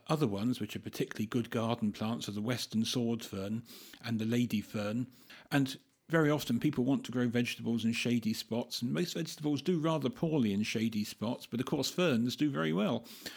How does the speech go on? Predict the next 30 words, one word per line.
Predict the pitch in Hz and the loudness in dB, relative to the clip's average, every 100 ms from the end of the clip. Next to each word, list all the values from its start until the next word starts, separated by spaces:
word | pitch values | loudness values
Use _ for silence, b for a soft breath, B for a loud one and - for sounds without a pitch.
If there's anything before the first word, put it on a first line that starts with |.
| B | B
So | - 139 135 | 0 2 4
anyone | 156 160 147 | 2 4 4
with | 139 | 2
a | 131 | 2
shady | - 147 135 127 | 4 4 4 0
corner | - 147 135 113 | 2 4 4 6
in | 120 | 6
their | 120 | 4
vegetable | 113 123 - 113 107 | 4 0 -2 -2 0
garden, | 107 104 107 139 139 B - | 2 2 2 0 -4 B -2
they | 127 | 2
might | 131 143 | 4 2
like | 135 139 | 2 -2
to | - | -2
think | 143 143 | 0 0
about | 135 143 139 | 0 0 2
growing | 143 147 | 2 2
some | 143 151 | 2 0
fiddleheads. | 139 180 151 110 95 - - B B B B B - _ _ _ - | 2 2 2 0 0 -4 -6 B B B B B -20 _ _ _ 0
The | |
dahlia, | 147 175 143 120 131 135 | 6 8 8 8 4 2
uh, | 127 | 2
is | 131 127 - - - - | 2 2 -4 -20 -20 -12
treated | - 151 131 120 | 2 4 4 4
like | 117 117 | 4 2
a | |
potato, | 113 - - 113 - 107 101 - | -2 -2 2 2 2 0 0 -4
a | - - | -16 -6
boiled | 104 117 110 104 | 0 2 2 -2
roast. | 98 113 113 117 - | 2 4 4 4 0